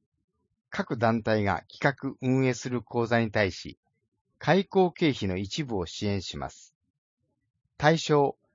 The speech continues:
歴史、経済、政治、文学、教育、家庭教育、文化などの学習グループやサークルが開催する講座で、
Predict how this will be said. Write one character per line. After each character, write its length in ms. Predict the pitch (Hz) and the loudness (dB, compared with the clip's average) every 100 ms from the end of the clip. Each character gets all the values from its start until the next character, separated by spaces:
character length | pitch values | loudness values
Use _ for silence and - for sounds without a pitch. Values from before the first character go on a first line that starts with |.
| _ _ - | _ _ -4
歴 240 | 110 - | -4 -4
史、 320 | - - 151 _ _ | -6 -4 -6 _ _
経 260 | - 156 135 | 2 4 4
済、 320 | 101 85 - _ | 2 -2 -4 _
政 440 | - - 135 131 110 | -16 0 4 4 0
治、 220 | 123 - _ _ | -6 -8 _ _
文 240 | 120 170 143 | -2 0 2
学、 360 | 98 - 78 _ _ _ | -2 -4 -14 _ _ _
教 300 | - 135 127 | 0 4 4
育、 380 | 107 - 82 - _ _ _ | 0 -8 -10 -10 _ _ _
家 180 | - 135 | -6 0
庭 180 | 180 185 | 2 2
教 220 | - 156 | 4 2
育、 320 | 107 - 82 - _ _ _ - | 2 -2 -10 -10 _ _ _ -6
文 200 | 160 170 | -2 0
化 140 | 127 | 2
な 160 | 110 98 | 2 2
ど 100 | 85 | 0
の 220 | 85 82 - | -4 -6 -6
学 200 | 107 98 | -8 -6
習 260 | - 156 | -4 -2
グ 120 | 139 143 | -2 -2
ル 120 | 120 | -2
ー 20 | |
プ 120 | 98 | -2
や 220 | 90 80 _ _ _ _ | -4 -4 _ _ _ _
サ 220 | - 170 | 0 0
ー 60 | 170 | 2
ク 160 | 165 | 0
ル 100 | 156 | 2
が 200 | 151 147 _ | 4 2 _
開 180 | - 131 | -2 -2
催 260 | 135 139 | 2 0
す 160 | 127 135 | 0 -4
る 100 | 131 | -6
講 240 | - 117 | 0 0
座 140 | 107 101 | 0 0
で、 180 | 95 | -4